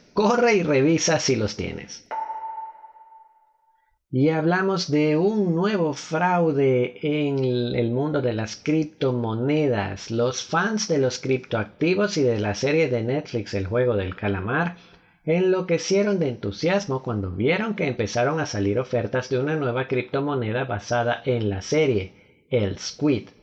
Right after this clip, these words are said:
Incluso algunos medios populares como Business Insider y la B B C cubrieron el lanzamiento de la nueva cripto con entusiasmo.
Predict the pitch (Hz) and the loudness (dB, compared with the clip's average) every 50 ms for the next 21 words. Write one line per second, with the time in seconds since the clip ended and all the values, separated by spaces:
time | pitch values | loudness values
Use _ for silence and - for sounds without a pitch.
0 | _ _ _ _ _ 170 208 240 233 214 202 214 208 208 226 208 175 147 165 180 | _ _ _ _ _ 0 2 2 2 4 4 4 4 4 2 2 2 2 2 2
1 | 185 175 147 151 156 170 175 175 170 - 156 127 - 120 113 120 123 139 139 - | 2 0 0 2 2 2 2 2 2 0 0 0 2 2 2 2 2 2 0 -2
2 | - 123 113 107 104 104 127 131 - 123 110 95 - 107 101 - - 120 127 120 | -2 -2 0 0 0 0 0 0 0 -2 -4 -4 -4 -4 -4 -2 0 0 2 2
3 | 104 98 92 92 - 143 127 104 101 95 92 95 104 107 104 120 123 123 - 185 | 2 2 0 -2 -2 -2 0 0 0 0 0 0 0 2 2 2 0 0 0 0
4 | 180 175 170 175 - - - - - 135 131 147 175 190 202 208 208 208 180 151 | 2 2 0 0 -4 -12 -8 -2 0 2 2 4 4 4 4 4 2 2 2 2
5 | 139 135 135 135 - 127 117 120 131 135 131 120 107 101 95 90 87 90 95 104 | 2 2 0 -2 -2 -2 -2 0 -2 0 0 0 0 0 0 0 -2 -4 -4 -2
6 | 120 165 180 170 151 147 - - - 170 160 156 - 139 123 113 107 101 101 98 | -2 -4 -2 0 0 0 0 0 0 -2 -2 -2 -2 -2 -2 0 -2 -2 -4 -6
7 | 87 87 - 90 85 82 82 - - 98 - | -8 -6 -6 -6 -6 -6 -8 -12 -14 -16 -16